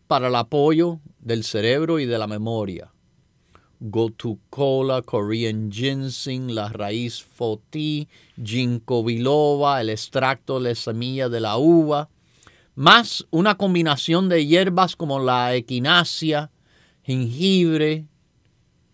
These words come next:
menta y muchas cosas más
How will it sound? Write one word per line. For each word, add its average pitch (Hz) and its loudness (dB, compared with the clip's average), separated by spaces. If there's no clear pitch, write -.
menta 147 4
y 151 0
muchas 196 2
cosas 160 0
más 139 -4